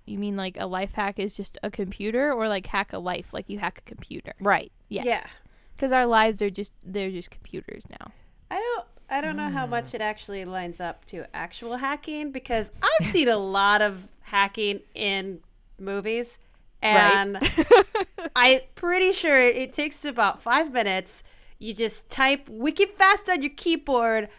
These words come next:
Speaker 3: while some really intense electronica music plays in the background, and then you destroy the government.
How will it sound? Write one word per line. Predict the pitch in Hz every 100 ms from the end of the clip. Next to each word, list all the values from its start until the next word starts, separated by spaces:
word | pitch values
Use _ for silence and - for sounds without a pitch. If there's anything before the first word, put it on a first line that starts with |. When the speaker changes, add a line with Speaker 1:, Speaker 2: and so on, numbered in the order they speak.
| -
Speaker 3:
while | 226 208
some | - 226
really | 233 240 240
intense | 220 185 214 208 202
electronica | 190 196 - 202 190 180 180
music | 170 160 -
plays | - 170 160
in |
the | 160
background, | 175 165 - 156 - -
and | 185 185
then | 220 226 220
you |
destroy | 185 185 202 180
the | 175
government. | 180 165 156 143